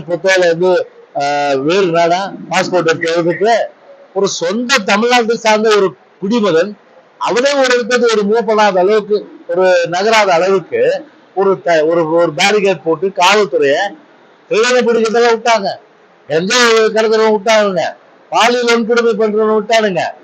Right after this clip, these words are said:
சட்ட செயல் நடத்துறவங்க விட்டானுங்க. அவன் ஆளுங்கட்சி சார்ந்தவன், அவன் வந்து தகராறு பண்றான், அவன் அந்த அராஜகம் பண்றான், அவனுக்கெல்லாம் சட்டம் கிடையாது. ஆனா அண்ணா தி மு கவுக்கு மட்டும் சட்டம்னா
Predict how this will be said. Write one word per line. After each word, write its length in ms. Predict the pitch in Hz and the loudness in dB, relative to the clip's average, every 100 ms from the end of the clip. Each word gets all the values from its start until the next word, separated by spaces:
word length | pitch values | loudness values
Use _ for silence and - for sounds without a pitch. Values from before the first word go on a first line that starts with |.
| - - | -20 -8
சட்ட 480 | 165 175 254 262 247 190 | -4 -2 2 2 2 0
செயல் 180 | 233 226 | 0 0
நடத்துறவங்க 340 | 208 220 214 | 0 0 0
விட்டானுங்க. 380 | 214 214 196 143 92 _ _ - | 0 -2 0 -4 -8 _ _ -2
அவன் 180 | 170 262 | 0 2
ஆளுங்கட்சி 460 | 156 220 226 220 233 208 | 2 0 0 0 -2 0
சார்ந்தவன், 440 | 220 214 220 190 143 | 0 2 2 2 0
அவன் 220 | 180 220 | 0 0
வந்து 160 | 226 247 233 | 0 0 -2
தகராறு 320 | 220 233 214 | 0 0 0
பண்றான், 360 | 208 208 185 120 - - - - 143 | -2 -2 -2 -2 -10 -20 -20 -10 -2
அவன் 200 | 214 214 | 0 2
அந்த 120 | 196 180 | 2 2
அராஜகம் 440 | 202 240 220 208 | 2 0 0 -2
பண்றான், 300 | 202 180 131 - - _ - | -2 -2 -4 -8 -18 _ -8
அவனுக்கெல்லாம் 560 | 170 233 240 240 247 | -4 -2 0 0 0
சட்டம் 260 | 226 214 220 | -2 0 0
கிடையாது. 320 | 202 175 139 113 _ _ - | 2 0 -2 -6 _ _ -4
ஆனா 120 | 180 151 | -2 0
அண்ணா 160 | 202 240 | 0 0
தி 100 | 240 226 | 2 2
மு 60 | 214 | 2
கவுக்கு 240 | 220 196 202 | 2 0 0
மட்டும் 280 | 214 233 214 | 0 0 0
சட்டம்னா 460 | 185 151 180 151 | -2 0 0 0